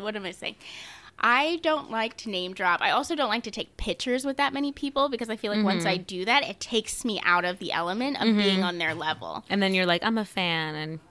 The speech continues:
Speaker 1: Yeah.
Speaker 2: yeah.
Speaker 1: Um, and while I admire m-, a lot of people's work, I admire people in a lot of different fields work. I've got to meet people in politics. I've got to meet people, um, in entertainment. I've gotten to meet, um, America's top young scientists. Like,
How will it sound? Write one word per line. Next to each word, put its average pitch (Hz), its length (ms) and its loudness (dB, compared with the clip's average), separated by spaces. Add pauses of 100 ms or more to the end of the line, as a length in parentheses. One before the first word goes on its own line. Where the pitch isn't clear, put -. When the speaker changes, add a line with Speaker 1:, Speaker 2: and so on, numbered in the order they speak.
(100)
Speaker 1:
Yeah. 185 360 2
Speaker 2:
yeah. 131 220 -10 (500)
Speaker 1:
Um, 190 280 0
and 226 140 -2
while 226 180 8
I 233 100 6
admire 214 320 4
m-, 214 180 -2
a - 80 -6
lot 196 120 2
of 190 60 0
people's 202 320 -8
work, 202 300 -2
I 196 260 -6
admire 170 540 -2 (240)
people 196 380 -6
in - 100 -10
a 196 80 -12
lot 160 160 -2
of 190 80 -8
different - 260 -12
fields 160 300 -6
work. 247 160 0
I've 240 100 -4
got 185 160 -2
to - 100 -12
meet 190 140 -10
people 208 220 -6
in 165 100 -6
politics. 320 560 2
I've 269 100 -4
got 190 160 2
to - 120 -8
meet 185 220 -8
people, 185 540 -6 (320)
um, 185 220 -2
in 190 140 -6
entertainment. 254 840 -2
I've 208 120 0
gotten 214 300 0
to - 120 -8
meet, 202 300 -4 (260)
um, 180 480 -2
America's 226 360 2
top 254 260 6
young 262 200 8
scientists. 269 680 4
Like, 220 300 4